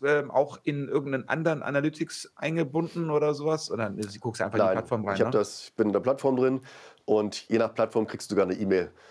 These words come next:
Speaker 1: Ja,
Speaker 2: Und das
Speaker 1: genau,
Speaker 2: Coole
Speaker 1: so mach ich's
Speaker 2: ist,
Speaker 1: auch.
Speaker 2: dass du dann, man, wie auch bei anderen Dingen, ähm, gibt's ja diese Tracking-Funktion auch für Angebote, für Dokumente et cetera. Aber das Coole ist manchmal, wenn du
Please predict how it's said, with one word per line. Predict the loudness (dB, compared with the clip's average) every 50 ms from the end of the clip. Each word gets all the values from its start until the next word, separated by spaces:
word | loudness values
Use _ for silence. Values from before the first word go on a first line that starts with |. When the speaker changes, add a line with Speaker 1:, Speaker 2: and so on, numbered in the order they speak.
| -6 0
Speaker 1:
Ja, | 2 2 2 2 0
Speaker 2:
Und | 0 0
das | 2
Speaker 1:
genau, | 2 4
Speaker 2:
Coole | 4 4 4 4
Speaker 1:
so | 4
mach | 2 0
ich's | -2 -6
Speaker 2:
ist, | -4
Speaker 1:
auch. | 0
Speaker 2:
dass | 0 0 2 2
du | 2 2
dann, | 4 4 2 2 0 -2 -4 -6 -8 -14 -18 -20 -20 -20 _ -20 -20 -10 -4
man, | 0 0 2 4
wie | 2
auch | 2 2
bei | 2 2
anderen | 2 2 2 2 2 2
Dingen, | 2 2 2 2 0 0 -4 -6 -10 -14 -16 -6 0
ähm, | 2 2 2 2 0 -2 -4 -6 -8 -12 -16 -18 -14 -10 -8
gibt's | -8 -6
ja | -4 -2
diese | -2 -2
Tracking-Funktion | 0 -2 -2 -2 -2 -4 -4 -6 -4 0 0 0 0
auch | 0 0
für | 0 0 0
Angebote, | 2 2 2 2 2 0 0 0
für | -2
Dokumente | -4 -2 0 0 2 0 0 0 0
et | -2 0
cetera. | 0 -2 0 0 2 0 0 -2 -6 -14 -20 -20 -20 _ _
Aber | 0 0 0
das | 0 0
Coole | 0 2 2 2
ist | 2 0
manchmal, | 0 0 0 0 2
wenn | 2 2 2
du | 2 2 0 0